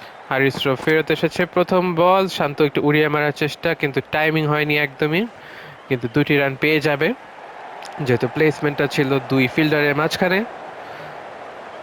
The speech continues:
আমরা এখন পর্যন্ত দেখছি যে বাংলাদেশ টিম বেশ ভালো রান রেট মেইনটেইন করে খেলছে।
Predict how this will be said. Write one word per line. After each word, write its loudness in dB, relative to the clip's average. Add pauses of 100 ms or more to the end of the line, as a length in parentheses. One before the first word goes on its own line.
(600)
আমরা 0
এখন 2
পর্যন্ত 4
দেখছি 2
যে 4
বাংলাদেশ 2
টিম 2
বেশ 0
ভালো 4
রান 0
রেট 2
মেইনটেইন 0
করে 2
খেলছে। 0